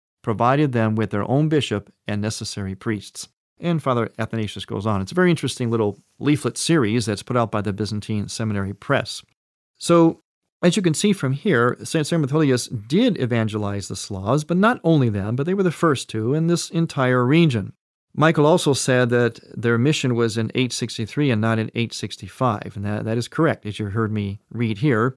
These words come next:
Between eight sixty-three and eight sixty-four is when they basically Christianized this area that we know as the land of Rus,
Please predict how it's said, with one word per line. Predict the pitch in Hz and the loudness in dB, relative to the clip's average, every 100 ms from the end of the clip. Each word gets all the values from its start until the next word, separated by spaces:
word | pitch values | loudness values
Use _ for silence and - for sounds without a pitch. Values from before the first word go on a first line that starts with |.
| _ | _
Between | 117 123 | -2 0
eight | - 139 | 2 0
sixty-three | 139 147 - 123 - 127 | 0 -6 -4 -6 -2 0
and | 123 | 2
eight | 117 107 | 0 -2
sixty-four | - - - 98 - 180 147 110 | -8 -10 -12 -14 -2 2 4 4
is | 117 110 | 2 0
when | 113 | -2
they | 110 107 107 | 0 0 -2
basically | 127 127 120 120 110 | -2 -4 -2 -4 -6
Christianized | - 165 - 113 104 101 107 | -2 -2 -2 -2 -2 -2 -4
this | - | -6
area | 127 117 113 | -2 0 2
that | 110 | 0
we | 110 | 0
know | 107 107 | 0 0
as | 107 101 | 0 -2
the | 104 | -4
land | 107 104 101 | -4 -2 -4
of | 101 98 | -6 0
Rus, | 147 139 165 - | 2 2 0 -4